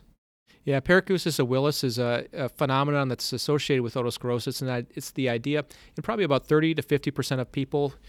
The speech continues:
depending on the study you read, will sometimes report some, uh, degree of this. Um,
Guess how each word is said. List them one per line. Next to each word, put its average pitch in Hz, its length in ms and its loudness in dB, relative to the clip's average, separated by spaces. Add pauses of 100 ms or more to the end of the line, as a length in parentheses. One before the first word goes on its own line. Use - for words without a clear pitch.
(140)
depending 135 300 -2
on 127 80 -4
the 117 40 -2
study 123 280 -2
you 117 100 -2
read, 123 220 -2
will 113 180 -2
sometimes 127 480 -6
report 123 380 -6
some, 123 340 -6 (720)
uh, 117 160 -6
degree 123 320 0
of 120 140 0
this. 120 400 -2 (100)
Um, 113 380 -6